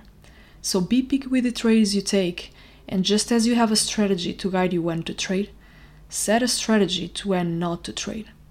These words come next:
Let the market come to you, quit chaser mentality. Always prepare to lose. When we take a trade, normally we go with the intention to win. We take the trade because we believe in the trading idea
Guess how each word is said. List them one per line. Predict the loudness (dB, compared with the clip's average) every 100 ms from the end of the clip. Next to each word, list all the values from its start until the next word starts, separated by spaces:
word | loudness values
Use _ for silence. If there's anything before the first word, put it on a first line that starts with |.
| -20 -14 0
Let | 2 4
the | 6
market | 6 6 2 0
come | 2 4
to | 6
you, | 6 4 2 -8 -20 -20 -20 -2
quit | 2 2 2
chaser | -2 0 -2 -6
mentality. | -8 -8 -10 -12 -14 -16 -20 -20 -20 -20 -20 -20 -20 -20 -20 -20 -20 -20 -20 -20 -14 -2
Always | 0 2 2
prepare | 0 -2 0 -2
to | -2 -6
lose. | -8 -8 -10 -12 -14 -20 -20 -20 -20 -20 -20 -20 -20 -6
When | 0 2
we | 4
take | 2
a | -2
trade, | -2 0 0
normally | 0 -2 -2 0 0 0 -2
we | -4
go | -2 2
with | 4
the | 2
intention | 0 -4 -6 -6 -8
to | -6
win. | -2 -2 -6 -20 -20 -20 -20 -20 -20 -20 -8
We | -2
take | 0 2
the | 0
trade | 4 6 6 4
because | -2 0 4
we | 4
believe | 6 6 8 6
in | 4
the |
trading | 2 0 0 -2
idea | -4 -2 0 0 -2